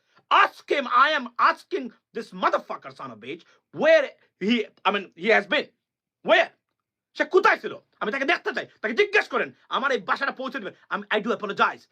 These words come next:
'cause I don't want to criticize anyone senior and alim ulama, but when it's much necessary for the nation, for the religion, for the country, for the people, for the betterment of our generations,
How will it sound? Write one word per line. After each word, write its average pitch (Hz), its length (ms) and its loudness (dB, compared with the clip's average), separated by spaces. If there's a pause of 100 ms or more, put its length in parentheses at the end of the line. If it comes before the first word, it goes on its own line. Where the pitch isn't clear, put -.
(120)
'cause - 220 -8
I - 40 0
don't 233 160 -2
want 269 180 -4
to 302 40 -2 (640)
criticize 254 460 0
anyone 254 300 0
senior 294 320 2 (260)
and 208 80 0 (120)
alim 151 200 -2
ulama, 113 200 -14 (240)
but 160 160 -6
when 226 140 -2
it's 262 140 -12 (180)
much 311 120 2 (120)
necessary 240 360 -2 (260)
for 277 180 6
the 320 140 6
nation, 220 200 -2 (280)
for 208 180 6
the 311 120 4
religion, 170 300 -2 (200)
for 220 160 2
the 320 140 2
country, 170 240 -4 (200)
for 247 160 4
the 311 160 4
people, 185 200 -4 (180)
for 202 100 -4
the 233 60 0
betterment 285 260 4
of 220 80 -4
our 233 160 -2
generations, 208 380 0